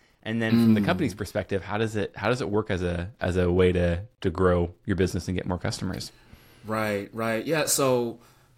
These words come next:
Speaker 2: I love that framing, Taylor. A, a lot of what us B two B marketers used to do or have been doing as part of the marketing automation wave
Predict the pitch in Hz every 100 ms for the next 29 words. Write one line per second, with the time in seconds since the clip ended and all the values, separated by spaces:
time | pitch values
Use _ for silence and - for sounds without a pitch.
0 | - _ _ - - 120 170 151 131 117
1 | - 131 123 117 107 - 107 107 101 -
2 | - - 135 131 131 165 233 160 - -
3 | 131 143 135 - - 135 131 110 131 123
4 | 120 113 110 113 110 107 139 - 110 104
5 | 98 98 104 98 139 156 135 110 95 107
6 | 110 90 90 104 _ _ - - - 110
7 | 107 101 - 131 127 113 95 104 104 110
8 | 110 117 107 98 101 104 101 110 101 101
9 | 95 101 143 127 92 90 98